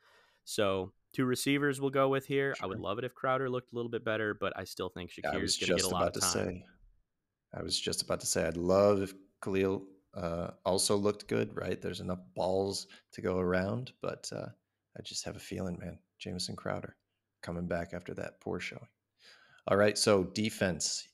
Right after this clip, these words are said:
Speaker 2: your first pick, Graham.
Speaker 1: Let me go.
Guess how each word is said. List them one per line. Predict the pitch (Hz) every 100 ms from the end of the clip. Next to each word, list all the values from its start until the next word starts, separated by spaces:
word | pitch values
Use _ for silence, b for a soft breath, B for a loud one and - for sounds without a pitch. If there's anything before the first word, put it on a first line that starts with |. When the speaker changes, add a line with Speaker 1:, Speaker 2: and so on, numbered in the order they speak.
| -
Speaker 2:
your | 98 90 90
first | 87 85 -
pick, | - 90
Graham. | - - - _ _ - - _ _ _ _ _ _
Speaker 1:
Let | 117 127 196
me | 240
go. | 165 175 175 175 175